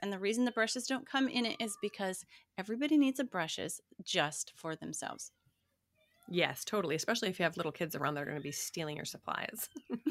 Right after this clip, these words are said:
Speaker 1: We're gonna drop a link to Let's Make Art in our show notes, so be sure to check them out.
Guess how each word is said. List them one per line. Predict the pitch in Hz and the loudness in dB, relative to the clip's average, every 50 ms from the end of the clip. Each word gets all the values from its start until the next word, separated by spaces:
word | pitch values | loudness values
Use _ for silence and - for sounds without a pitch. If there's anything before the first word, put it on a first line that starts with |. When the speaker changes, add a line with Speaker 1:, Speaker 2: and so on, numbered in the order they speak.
| - - - - 226 - - - - _ _ _ - - - - - _ _ _ _ | -2 0 0 -2 -2 -2 -4 -10 -16 _ _ _ -20 -20 -20 -20 -20 _ _ _ _
Speaker 1:
We're | 233 240 | 6 8
gonna | 269 285 277 | 8 8 8
drop | 247 240 220 202 202 202 - | 8 8 8 8 8 8 6
a | - 226 | 4 4
link | 220 220 214 196 202 - 202 - - _ | 6 6 6 4 4 -2 -8 -12 -6 _
to | - - 226 214 202 196 196 - - - - - _ _ - | 0 4 4 4 4 4 2 -2 -4 -10 -18 -20 _ _ 2
Let's | 208 208 214 214 - | 6 6 6 6 6
Make | 269 247 226 214 - - - | 4 4 4 4 2 0 -2
Art | 185 180 165 147 - - - - - _ | 0 2 2 2 0 -2 -4 -6 -4 _
in | 208 202 196 180 180 180 180 175 - _ - | -2 -2 0 0 -2 -2 -4 -4 -6 _ -8
our | 190 180 170 160 165 | -6 -4 -4 -4 -2
show | 165 - - - 214 190 | -2 0 4 4 4 4
notes, | 175 156 - - - | 4 0 -2 -2 -2
so | - 214 | -4 -2
be | 185 202 180 | -4 -6 -4
sure | 170 - - - - 240 240 | -2 0 0 2 4 4 4
to | 240 240 | 4 2
check | - 233 214 - | 0 0 0 0
them | 220 202 | -2 0
out. | 185 160 160 - | 0 0 0 -2